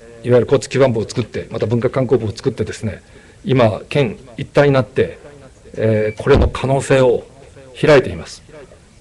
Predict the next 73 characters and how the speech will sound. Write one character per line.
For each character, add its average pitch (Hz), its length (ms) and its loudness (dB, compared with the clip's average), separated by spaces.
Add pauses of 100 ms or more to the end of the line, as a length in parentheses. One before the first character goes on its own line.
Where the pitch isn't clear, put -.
で、 131 120 2
今、 135 300 2 (180)
可 135 120 -2
能 139 100 2
性 - 100 4
は 143 80 6
開 185 220 4
け 160 80 0
て - 80 -2
い 101 80 -4
ま 90 80 -6
す - 120 -10
ね。 147 200 -4 (480)
も 120 100 2
ち - 80 0
ろ 170 140 6
ん、 160 120 2 (300)
羽 120 180 -2
田 113 120 2
が 110 220 0 (320)
新 117 240 2
し - 100 -6
い - 20 -6
滑 110 120 -8
走 - 160 -4
路 113 80 0
を 90 160 -4 (100)
持 104 100 -4
っ - 20 -10
た。 - 280 -4 (320)
し - 60 -18
か 185 80 2
し、 151 100 0
一 147 120 -6
方 180 160 4
で、 156 260 6
リ 131 100 -2
ニ 131 40 2
ア 117 40 0
新 131 160 -2
幹 113 140 0
線 117 120 -4
が 95 100 -4
で 90 140 -6
き 120 100 -2
る。 107 80 -2 (400)
そ - 100 -4
れ 143 60 2
も 123 140 4
部 107 140 -2
分 127 120 2
開 131 180 4
通 - 160 -6
も、 143 320 4 (220)
も 110 120 0
う 104 40 -2
す - 80 -10
で 120 100 2
に、 107 220 0 (460)
え 101 840 -4 (280)
ー、 101 80 -12
あ - 20 -10
の、 95 440 -10 (460)
え - 140 -10
ー、 - 20 -8
報 113 140 -2
告 110 160 0
さ 127 100 2
れ 123 80 2
て - 80 2
い - 20 0
る 95 60 -2
と - 100 -8